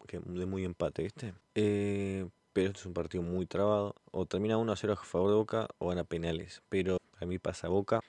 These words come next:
Y mis semifinales quedarían, igual no voy a hacer la predicción de semifinales a final, o sí, no sé, no, no, no. Hago mis predicciones del cuarto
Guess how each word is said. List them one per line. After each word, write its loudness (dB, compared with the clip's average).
Y -2
mis -2
semifinales -2
quedarían, 2
igual -2
no -4
voy 0
a 2
hacer -4
la -2
predicción -8
de -6
semifinales -4
a -2
final, -2
o -14
sí, -8
no -6
sé, -14
no, -4
no, -6
no. -16
Hago 2
mis -2
predicciones 0
del -4
cuarto 4